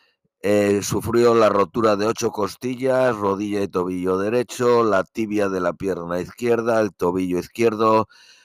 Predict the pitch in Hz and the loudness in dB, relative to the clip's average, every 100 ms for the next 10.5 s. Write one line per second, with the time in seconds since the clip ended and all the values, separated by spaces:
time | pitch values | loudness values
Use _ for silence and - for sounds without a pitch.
0 | _ 120 123 123 127 131 175 160 175 175 | _ 2 2 4 4 4 2 2 2 4
1 | 180 165 117 104 104 110 104 104 104 101 | 4 4 2 2 2 0 -2 -2 0 0
2 | 71 58 - 73 73 87 92 104 135 123 | -4 -8 -12 -12 -6 -6 -6 -6 -2 0
3 | 110 101 - 95 101 131 127 113 - _ | 0 0 -4 -8 -4 -2 -2 -4 -14 _
4 | _ _ _ _ _ _ _ 95 110 110 | _ _ _ _ _ _ _ -4 -2 -2
5 | 95 101 101 107 139 131 123 95 - 92 | 0 2 2 2 2 4 4 2 0 -2
6 | 104 104 95 113 104 87 - - - - | 0 -2 -2 -2 0 0 -4 -12 -16 -20
7 | _ _ _ _ _ _ _ _ _ _ | _ _ _ _ _ _ _ _ _ _
8 | _ _ _ _ _ - - - _ - | _ _ _ _ _ -20 -20 -20 _ 0
9 | 160 170 151 147 135 120 120 - 151 151 | 2 4 2 2 2 2 -2 -2 -2 0
10 | 170 165 165 - | 0 2 0 -4